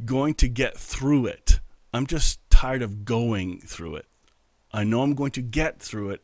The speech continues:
I'm just tired of going through it." When I saw that, um, thought, I went, "Yep,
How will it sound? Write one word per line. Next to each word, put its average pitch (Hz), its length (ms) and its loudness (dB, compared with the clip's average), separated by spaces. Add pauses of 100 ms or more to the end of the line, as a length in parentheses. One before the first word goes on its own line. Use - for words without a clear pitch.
I'm 110 100 -10
just 113 200 -12
tired 110 260 -6
of 92 180 -14
going 101 300 -6
through 87 220 -10
it." - 100 -16 (420)
When 127 140 -2
I 170 60 2
saw 147 280 2
that, 127 300 2 (240)
um, 101 440 -6 (540)
thought, 123 300 2
I - 20 -2
went, 107 320 -6 (100)
"Yep, 160 300 2